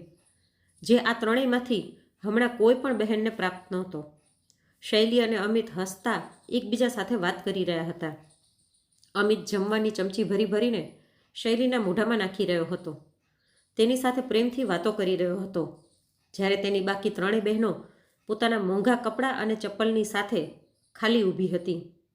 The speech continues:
મયંક પણ પોતાની પત્નીની સાથે બેઠો હતો. બહેનોને બિલકુલ ભૂલી ગયો હતો. શૈલીની બહેનોને અહેસાસ થઈ રહ્યો હતો કે તેઓ જિંદગીભર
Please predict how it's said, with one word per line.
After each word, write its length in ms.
મયંક 360
પણ 160
પોતાની 280
પત્નીની 520
સાથે 320
બેઠો 300
હતો. 340
બહેનોને 380
બિલકુલ 360
ભૂલી 280
ગયો 200
હતો. 400
શૈલીની 460
બહેનોને 400
અહેસાસ 440
થઈ 140
રહ્યો 200
હતો 460
કે 80
તેઓ 260
જિંદગીભર 640